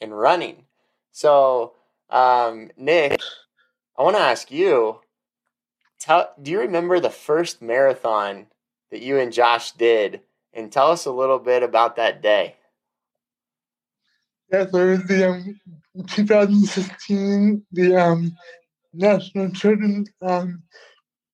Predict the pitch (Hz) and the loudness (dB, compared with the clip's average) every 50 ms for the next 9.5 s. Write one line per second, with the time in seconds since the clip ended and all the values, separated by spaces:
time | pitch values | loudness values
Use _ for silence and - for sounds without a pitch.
0 | _ _ 185 190 202 220 214 202 196 185 185 _ _ _ _ _ _ _ _ 170 | _ _ -4 0 0 2 2 0 -2 -4 -14 _ _ _ _ _ _ _ _ _
1 | 185 208 202 208 214 214 214 214 208 196 196 202 190 190 190 190 190 185 175 185 | -20 -20 -20 -20 -20 -20 -18 -2 0 2 4 4 4 4 4 2 0 -2 -6 -2
2 | 202 202 220 208 208 - 214 214 - 196 220 220 208 202 180 185 208 214 214 208 | 2 2 2 2 2 2 0 0 2 2 0 0 0 0 2 2 2 2 0 -2
3 | - 233 226 220 214 214 - _ _ _ _ _ _ _ _ - 320 185 185 190 | -4 -4 -2 -2 -4 -10 -12 _ _ _ _ _ _ _ _ -18 -8 -6 -4 -2
4 | 190 202 214 226 220 226 - 233 226 220 214 202 - - 180 185 196 196 208 262 | 0 2 2 2 0 0 0 0 2 2 0 -2 -4 -4 -2 -2 -2 0 0 -2
5 | 247 - - - _ _ _ - - - _ _ _ _ _ _ - 190 175 170 | -2 -4 -8 -16 _ _ _ -20 -20 -20 _ _ _ _ _ _ -4 0 2 4
6 | 170 170 180 185 170 175 - _ _ _ _ _ _ _ _ _ _ _ _ _ | 4 4 4 2 -2 -6 -12 _ _ _ _ _ _ _ _ _ _ _ _ _
7 | - 208 202 202 208 202 202 202 202 - _ _ _ - _ 226 208 202 208 214 | -2 0 2 4 4 4 4 2 -4 -8 _ _ _ -10 _ 2 2 4 4 2
8 | 220 214 _ _ _ _ _ _ _ _ _ _ _ _ _ 269 247 247 311 269 | 0 -2 _ _ _ _ _ _ _ _ _ _ _ _ _ _ -20 -20 -6 0
9 | 254 247 214 220 226 214 214 233 233 | 2 4 4 4 4 4 2 0 0